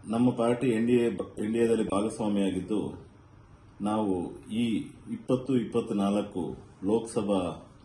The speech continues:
ಚುನಾವಣೆಯಲ್ಲಿ ಚಿಕ್ಕಬಳ್ಳಾಪುರ ಕ್ಷೇತ್ರದಿಂದ ನಾನು ಸ್ಪರ್ಧಿಸಲು ಇಚ್ಛೆಪಟ್ಟು, ನಮ್ಮ ಅಧ್ಯಕ್ಷರು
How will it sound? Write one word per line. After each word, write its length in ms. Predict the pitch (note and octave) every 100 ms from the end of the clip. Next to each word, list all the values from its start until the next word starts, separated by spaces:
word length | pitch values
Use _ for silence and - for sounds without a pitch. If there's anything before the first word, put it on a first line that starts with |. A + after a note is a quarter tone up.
| -
ಚುನಾವಣೆಯಲ್ಲಿ 960 | G#2 G#2+ G#2 F#2+ F2+ G2 G2+ D#2 - - - -
ಚಿಕ್ಕಬಳ್ಳಾಪುರ 720 | - C3+ D3 C3+ B2+ A2 A2
ಕ್ಷೇತ್ರದಿಂದ 680 | G2+ - G#2+ G#2 G2+ F#2+ F#2+ G2+ E2 D#2 - - - - -
ನಾನು 160 | G2 G2
ಸ್ಪರ್ಧಿಸಲು 720 | G2 G2+ F#2+ A2 - G2+ F#2+
ಇಚ್ಛೆಪಟ್ಟು, 760 | D#2 F2 - G#2 G2 - F#2+ D#2 - - - - G#2
ನಮ್ಮ 240 | G#2 G#2
ಅಧ್ಯಕ್ಷರು 640 | G2 F#2+ B2 B2 C3 G#2